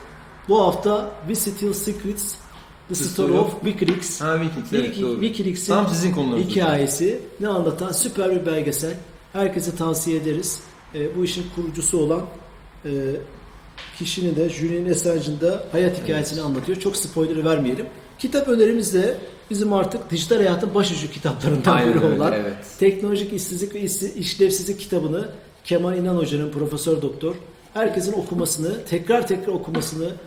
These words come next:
Speaker 2: İmzalı olarak bende de var.
Speaker 1: şey
Speaker 2: Teşekkür
Speaker 1: yapıyoruz,
Speaker 2: ederiz Kemal
Speaker 1: e,
Speaker 2: Hoca'ya.
Speaker 1: öneriyoruz. E, yaşadığımız çağı ekonomik,
Speaker 2: Evet.
Speaker 1: politika, sosyal,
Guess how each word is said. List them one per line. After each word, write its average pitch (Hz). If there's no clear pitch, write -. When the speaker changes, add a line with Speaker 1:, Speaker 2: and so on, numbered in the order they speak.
Speaker 2:
İmzalı 147
olarak 139
bende 127
de 123
var. 117
Speaker 1:
şey -
Speaker 2:
Teşekkür -
Speaker 1:
yapıyoruz, 123
Speaker 2:
ederiz -
Kemal 104
Speaker 1:
e, 101
Speaker 2:
Hoca'ya. 104
Speaker 1:
öneriyoruz. 190
E, 147
yaşadığımız 202
çağı 202
ekonomik, 185
Speaker 2:
Evet. -
Speaker 1:
politika, 180
sosyal, 175